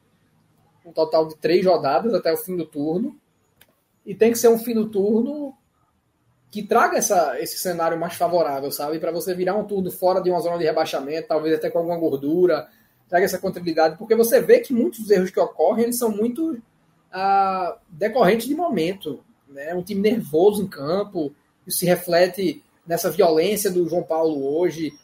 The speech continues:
se reflete em, em gestos técnicos precipitados ou mal executados por falta de confiança. É, é, tá sendo duro, tá sendo duro, mas assim, eu acho, é muito importante estabilizar isso com a vitória no sábado contra o Novo Horizontino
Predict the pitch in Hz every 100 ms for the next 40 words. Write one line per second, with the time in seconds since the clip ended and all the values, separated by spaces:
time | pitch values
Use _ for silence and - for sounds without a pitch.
0 | - - 165 160 175 170 185 165 160 160
1 | 160 151 185 175 - 156 160 - 160 165
2 | 143 - - _ _ _ _ _ _ 180
3 | 180 214 196 - 175 202 208 190 175 175
4 | 175 202 175 185 180 180 175 - 156 180
5 | 180 175 - 170 151 147 175 196 185 -
6 | _ _ _ _ _ _ 156 175 214 220
7 | 185 - 214 220 294 285 240 185 139 -
8 | _ _ 170 160 240 240 190 240 269 247
9 | 254 233 226 160 - _ _ _ _ _
10 | _ _ - 151 190 233 233 - _ _
11 | _ _ - 170 240 - 226 233 226 -
12 | 190 220 226 170 185 180 - 175 165 -
13 | 143 156 147 123 143 - 156 160 180 165
14 | 156 139 147 135 156 151 143 143 131 147
15 | 139 135